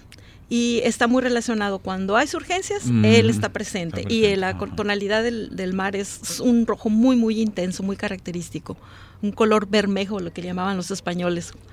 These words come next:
Speaker 2: Ya.
Speaker 1: Y, pero cuando hay, eh, ah, eh, aquí en la bahía tuvimos un, una especie invasora relacionada con, con el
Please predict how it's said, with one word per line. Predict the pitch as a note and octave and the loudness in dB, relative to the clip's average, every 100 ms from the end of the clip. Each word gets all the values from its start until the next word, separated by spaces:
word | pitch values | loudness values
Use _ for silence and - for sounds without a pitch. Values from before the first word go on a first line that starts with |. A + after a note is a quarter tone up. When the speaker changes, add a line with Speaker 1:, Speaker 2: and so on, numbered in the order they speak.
| - A2+ G2 | -16 -10 -6
Speaker 2:
Ya. | F#2+ E2+ | -6 -4
Speaker 1:
Y, | G3+ F#3+ F3+ E3+ - - - | -2 -2 -2 -6 -14 -20 0
pero | B3 A#3+ | 6 6
cuando | A#3+ A#3 A3+ | 8 4 6
hay, | A#3 B3+ | 2 2
eh, | A3 G#3 G#3 | -2 -2 -2
ah, | G#3 G#3 G3+ F#3+ F3+ E3+ - | -2 -2 -2 -4 -6 -8 -10
eh, | - G#3+ G#3+ - - - - | -4 -2 -2 -4 -8 -12 -2
aquí | A#3 D4+ | 0 2
en | |
la | E4+ | 2
bahía | F#4 D#4 D#4 | 2 0 0
tuvimos | D#4+ D4 D4+ D4 | -2 0 -2 0
un, | D4 D4+ D4 D4 - - - | 0 2 2 0 -6 -20 -4
una | C4 C4+ | 4 4
especie | C#4+ C#4 C4 | 4 0 2
invasora | C4+ A3+ - G#3 G#3+ | 4 2 0 -4 -4
relacionada | G#3+ F#3 F#3+ G3 F#3 G3 | -4 -6 -6 -4 -4 -6
con, | - F3+ E3+ | -8 -8 -8
con | E3+ F3 | -8 -8
el | F3 E3 D#3+ | -6 -6 -8